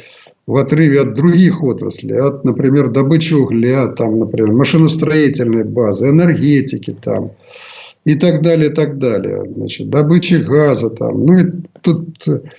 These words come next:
так поэтому, если мы хотя говорим о развитии какого-то крупного металлургического комплекса, значит, надо комплексно смотреть и комплексно это планировать. Поэтому вот эта вот гигантская работа, мне очень обидно, что она, так сказать, оказалась,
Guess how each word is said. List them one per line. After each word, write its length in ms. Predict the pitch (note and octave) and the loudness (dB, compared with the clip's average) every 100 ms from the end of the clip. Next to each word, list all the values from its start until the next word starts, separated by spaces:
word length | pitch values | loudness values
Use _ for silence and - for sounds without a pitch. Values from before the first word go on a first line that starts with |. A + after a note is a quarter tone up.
| - _ | -20 _
так 220 | - - | -6 -4
поэтому, 460 | - E3 F3 E3+ D3+ | 0 2 2 2 0
если 260 | D3+ C#3 D3+ | 0 0 -2
мы 140 | D3 | -2
хотя 320 | - C#3+ B2 | -2 0 0
говорим 460 | C3+ D3+ D3 C3 A#2 | 2 2 2 0 0
о 60 | |
развитии 500 | B2+ A#2+ C#3+ C3 B2+ | 0 0 0 0 -2
какого-то 500 | G#2 B2 D3 B2 - | -4 -4 0 0 0
крупного 380 | G2+ D3 C#3 A#2 | 0 0 2 2
металлургического 640 | A2+ A2+ C3 C3 B2 - C3+ | 0 2 2 4 2 0 0
комплекса, 480 | F#3+ F#3+ B2+ - - | 4 4 4 -2 -4
значит, 240 | A2 G#2+ | -4 0
надо 380 | C#3 C#3 C3+ C3 | 2 2 2 0
комплексно 640 | C3 G3 F#3 C3 - - | 0 2 2 2 -2 -6
смотреть 500 | - - G#2 - - - _ _ _ _ _ | -10 -8 -10 -12 -16 -18 _ _ _ _ _
и 80 | B2 | -2
комплексно 580 | - F#3 F#3 - D#3+ | 4 4 4 2 0
это 220 | D3+ D3+ D3+ | 0 0 0
планировать. 720 | D3+ D#3+ D3 A2 G2 G2+ G#2 _ _ _ - _ _ - | 2 4 4 2 -2 -8 -12 _ _ _ -20 _ _ -4
Поэтому 380 | C#3+ D#3+ D3+ | -2 0 2
вот 160 | D#3 D3+ | 2 2
эта 200 | D#3+ D#3+ | 0 2
вот 180 | D3 B2 | 0 0
гигантская 580 | A#2+ C#3+ D#3+ B2+ - C3 | -2 0 0 -2 -4 -4
работа, 360 | C#3+ F3 E3+ | 0 0 0
мне 140 | B2+ C#3 | 0 -2
очень 520 | - E3+ D#3+ D3+ B2+ | 0 2 2 0 -2
обидно, 400 | B2 F3 D#3+ C#3+ | 2 2 2 -2
что 240 | - - | -4 -2
она, 300 | A#2 B2+ D3+ C#3+ | 2 2 2 0
так 180 | D3 | -2
сказать, 260 | - - - | -4 -6 -4
оказалась, 760 | G#2+ A#2+ G#2+ C#3+ D3 C3+ - | -2 -2 0 2 4 2 -2